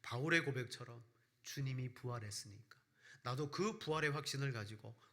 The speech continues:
고난 속에 뛰어드는 것이 아니라", 오늘날 교회를 보면요, 더 교회를 크게 만들기를 원하고, 교회가 해야 될 하나님의 복음의 사역이 아니라 돈을 버는 일도, 즉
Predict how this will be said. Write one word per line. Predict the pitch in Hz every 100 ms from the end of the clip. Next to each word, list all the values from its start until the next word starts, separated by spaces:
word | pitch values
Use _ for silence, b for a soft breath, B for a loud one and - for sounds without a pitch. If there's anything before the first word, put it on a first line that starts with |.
| -
고난 | 120 160 240 262
속에 | 247 226 190 185 -
뛰어드는 | 277 277 220 135 127 135
것이 | 139 -
아니라", | 104 101 117 104 - _ _ b b b
오늘날 | - 175 170 170 156
교회를 | 156 151 156 135
보면요, | 120 120 123 131 - _ b b -
더 | - 131 190 185
교회를 | 151 147 147 143 143
크게 | - - - - 139
만들기를 | 123 120 127 127 127 143
원하고, | 120 107 - - - _ _ _ _ b b b b
교회가 | 170 185 202 190
해야 | 170 214 196 185
될 | 180 175 175
하나님의 | - 277 247 233 202 190 -
복음의 | 156 160 160
사역이 | 139 160 151 143 120
아니라 | 113 127 131 135 B B B
돈을 | - 135 175 254 254
버는 | 180 180 160
일도, | 117 104 110 - _
즉 | -